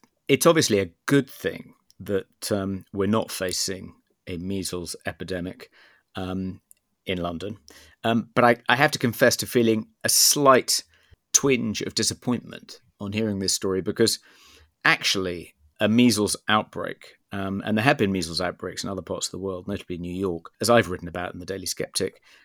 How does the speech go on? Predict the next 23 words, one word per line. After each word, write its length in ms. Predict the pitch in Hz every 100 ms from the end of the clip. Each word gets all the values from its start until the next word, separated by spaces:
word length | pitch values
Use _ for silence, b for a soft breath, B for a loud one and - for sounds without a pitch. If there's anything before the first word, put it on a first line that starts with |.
| b -
um, 240 | 104 104 -
is 140 | 120
quite 600 | - - 147 135 - 113
good 440 | - 147 95 78 - - _
for 720 | - - - 107 104 104 101 -
the 380 | 101 98 98 98 85
pro-free 440 | - 117 104 101 98
speech 400 | - 135 - -
cause. 400 | 98 85 - 101
So 140 | 110
one 180 | 113 127
argument 540 | 117 101 98 92 85
against 720 | 87 - 98 90 - - - - b b b
suppressing 960 | - - - - 123 - - 85 87 - _ _ _ _ _
people 640 | - 110 - 101 92 87 _ _ _ _
who 120 | 101 95
raise 220 | 101 90
questions 640 | - 107 - - - -
about 260 | - 101 -
the 60 | 104
safety 560 | - 92 - 101 95
and 140 | 104 101
efficacy 800 | 104 - 101 98 - 101 98